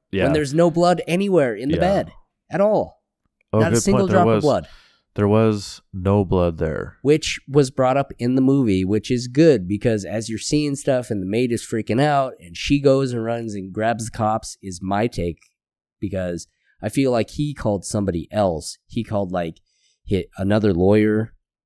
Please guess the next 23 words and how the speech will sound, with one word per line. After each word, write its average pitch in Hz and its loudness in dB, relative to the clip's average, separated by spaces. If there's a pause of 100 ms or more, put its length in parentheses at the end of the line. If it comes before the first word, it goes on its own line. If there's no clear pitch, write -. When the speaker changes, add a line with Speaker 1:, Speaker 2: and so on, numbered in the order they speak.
(260)
Speaker 2:
and 90 -6
was 85 -8
like, 82 -6 (100)
"Oh, 95 -2
man, 82 -8
something's 95 -4
messed 82 -8
up." 87 -2 (440)
And 98 -6
then 107 -4
all 107 0
of 101 -2
a 98 -6
sudden, 98 -2 (400)
the, 95 -2
the 90 -2
hou-, 113 0 (120)
the, 85 -2 (120)
uh, 80 -4 (100)
housekeeper's 113 -2
back 98 2
Speaker 1:
Mm-hmm. 95 -6
Speaker 2:
with 113 0